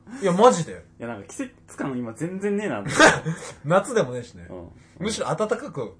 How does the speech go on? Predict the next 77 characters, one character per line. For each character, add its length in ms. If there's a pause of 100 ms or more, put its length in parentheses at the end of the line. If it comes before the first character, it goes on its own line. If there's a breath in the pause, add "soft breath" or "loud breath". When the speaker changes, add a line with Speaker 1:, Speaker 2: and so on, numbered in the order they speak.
Speaker 1:
心 320
地 140
よ 100
く 80
眠 160
れ 120
る 40
か 80
も 60
し 100
れ 60
な 60
い。 40
我 140
々 100
の 80
子 100
守 160
歌。 140
Speaker 2:
<laughs> 1080
は 120
い。 80 (100)
Speaker 1:
で、 560
ま 140
あ、 20
怖 360
い 60
の 100
を 40
考 180
え 40 (160)
な 120
き 60
ゃ 40
い 40
け 120
な 80
い 40
っ 40
て 60
こ 100
と 60
な 80
ん 20
で 60
す 60
け 80
ど、 340
Speaker 2:
う 40
ん。 180
Speaker 1:
じ 60
ゃ 40
あ 60
怖 300
い 40
の 80
っ 60
て 80
何 240
っ 40
て 100
こ 100
と 80
で 60
す 100
よ。 80 (480)
Speaker 2:
そ 140
う 40
で 40
す 80
ね。 180 (140)
Speaker 1:
う 80
ん。 220
Speaker 2:
は 140
い。 80 (440 loud breath)
Speaker 1:
ま 120
あ、 20